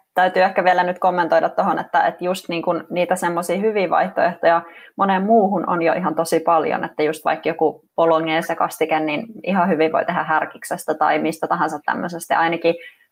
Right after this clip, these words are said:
siinä mä niin kun näen, mitä nyt Niko tossa kysyit, että onko se vaan niin kun tottumisasia, niin, niin on, olen onnistunut totuttamaan itseni ja perheeni siihen, että ei tarvitse ene-,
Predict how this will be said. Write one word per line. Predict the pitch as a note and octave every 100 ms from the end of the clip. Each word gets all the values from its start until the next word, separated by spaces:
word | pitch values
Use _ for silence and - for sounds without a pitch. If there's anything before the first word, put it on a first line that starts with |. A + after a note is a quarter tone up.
| -
siinä | - G#3+ G3 D#3+
mä | D#3+ - -
niin | D#3
kun | D#3+
näen, | D#3+ D#3+ E3
mitä | D#3+ D#3 D#3+
nyt | D#3
Niko | E3 E3 D3+
tossa | E3+ -
kysyit, | E3 E3 E3 D3+ D#3
että | -
onko | -
se | -
vaan | D#3 D#3
niin | D#3
kun | D#3+
tottumisasia, | E3 - - F3+ - F3 E3+ E3
niin, | E3 E3+ - - - _ _
niin | F3+ E3+
on, | - F3+ - _
olen | G#3 A3 -
onnistunut | F#3+ F#3+ G3+ G3
totuttamaan | G3+ G#3+ G3 F#3+ F3 F3
itseni | F#3+ G3 - -
ja | F#3
perheeni | A3+ A#3+ G#3+ D#3 F#3
siihen, | - G3 G3+
että | F#3+ - -
ei | E3+
tarvitse | E3+ E3 D#3+ D#3+
ene-, | D#3 D#3+